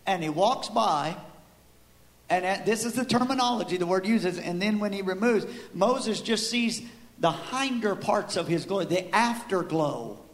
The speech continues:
of, of him. And he's overwhelmed. Amen. Because we, we, we cannot stand before such an awesome creator as God. But think about that, that God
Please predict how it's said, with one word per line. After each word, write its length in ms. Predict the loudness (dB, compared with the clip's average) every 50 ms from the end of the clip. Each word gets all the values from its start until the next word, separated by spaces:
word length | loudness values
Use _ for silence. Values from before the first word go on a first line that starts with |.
| -12 -4 -2
of, 400 | -2 -2 -2 -2 -6 -6 -10 -14 -12 -6 -4
of 160 | -4 -4 -4
him. 260 | -6 -8 -8 -8 -12 -14 -14 -16 -18 -18 -18 -20 -20 -20 -18 -6 -2
And 160 | 0 0 0
he's 180 | 0 0 2 2
overwhelmed. 540 | 2 0 -2 -4 -6 -4 -6 -6 -6 -10 -14 -18 -20 -20 -20 -20 -20 -20 -20 -20 _ _ -20 -20 -20 -20 -20 _ -20 -20 -20 _ -20 _ _ _ _ _ _ -20 -20 -20 -20 -20 _ _ -20 _ -20 -20 -20 -20 -14 -8
Amen. 420 | -6 -2 -2 0 0 0 -4 -6 -10 -16 -20 -20 -20 -20 -20 -20 -20 -20 -20 -20 _ -20 -20 -20 -10 -4
Because 340 | -2 -2 2 2 2 2 2
we, 180 | 2 0 0 2
we, 360 | 0 0 0 0 -2 -4 -8 -14 -16 -8 -2
we 600 | 0 2 2 2 2 0 -2 -6 -10 -12 -10 -4
cannot 440 | -2 -2 -2 0 -2 -4 -4 -4 -4
stand 680 | -4 -4 -2 -2 -2 -2 0 -2 -2 -2 -4 -4 -2
before 440 | -2 -2 0 0 0 0 0 0 -2
such 300 | -4 -2 -2 -2 0 -2
an 120 | -4 -4 -4
awesome 680 | -2 0 2 2 2 2 0 -2 -4 -4 -4 -6 -10 -12 -14 -10
creator 540 | -6 -4 -2 -2 -2 -4 -6 -8 -10 -10 -10
as 200 | -10 -12 -12 -12
God. 160 | -12 -12 -12 -14 -18 -20 -20 -20 -20 -20 -20 -20 -20 -20 -20 -20 -20 -20 -20 -20 -20 -20 -20 -20 -20 -20 -12 -6
But 140 | -4 -4 -4
think 440 | -4 -4 2 4 4 4 4 4 2
about 720 | 2 2 2 0 0 0 0 -2 -4 -4 -10 -12 -6 -2
that, 200 | -2 -2 0 2
that 320 | 2 2 2 0 -4 -4 0
God 540 | 0 0 0 0 -4 -6 -8 -12 -16 -18